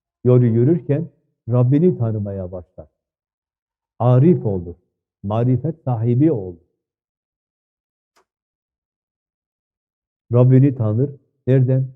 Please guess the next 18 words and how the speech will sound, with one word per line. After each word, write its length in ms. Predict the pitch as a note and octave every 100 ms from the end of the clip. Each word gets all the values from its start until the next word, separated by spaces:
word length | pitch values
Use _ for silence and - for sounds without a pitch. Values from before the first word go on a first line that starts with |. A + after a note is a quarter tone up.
| -
İsimlerinden. 720 | G2+ A#2+ A#2 A#2 A#2+ A#2 A2 - _ _ _ _
Nereden? 520 | A#2 B2+ B2 B2+ C3 -
Tecellisinden. 880 | G#2 G2 A#2 A2+ G#2+ A#2 A#2 A#2+ F#2+ _ _ _ G#2+
Nereden? 520 | A#2 B2 B2+ C3 - _ _ _ _ _ _ _ _ _ _ -
Kendisine, 720 | A#2+ C3+ C3 C3 B2 C3+ C#3+ - A2
diğer 140 | C3 E3
insanlara 600 | C3+ B2 B2 B2 C3 C3
yaptığı 680 | C3 A#2 - B2 B2+ C3 _ _
her 220 | C3+ D#3 C#3
muameleden, 800 | G#2+ A#2 A#2 A#2 B2 A#2+ A2+ - _ _ _ _ _ _ -
her 180 | C3+ A2+
işten 540 | A2+ G#2+ - B2 F#2 -
ona 220 | C#3+ F3+
şahit 460 | F3+ D#3+ A#2 C#3+ C3
olur 320 | C3 D#3 C#3+
ve 100 | C#3+
şehadet 460 | - A#2+ A#2 A2+ -
eder. 220 | F#2+